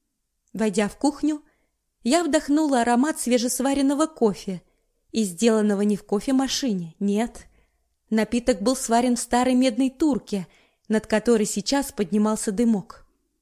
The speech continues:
«Доброе утро», поприветствовала меня Чалис и улыбнулась. Она выглядела куда лучше,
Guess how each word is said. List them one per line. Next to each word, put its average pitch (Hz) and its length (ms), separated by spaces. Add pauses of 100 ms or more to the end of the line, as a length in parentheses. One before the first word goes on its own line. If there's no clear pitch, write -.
(800)
«Доброе 208 800
утро», 190 460 (480)
поприветствовала 202 720
меня 202 300
Чалис 262 560
и 226 100
улыбнулась. 220 800 (680)
Она 240 320
выглядела 269 520
куда 269 340
лучше, 269 480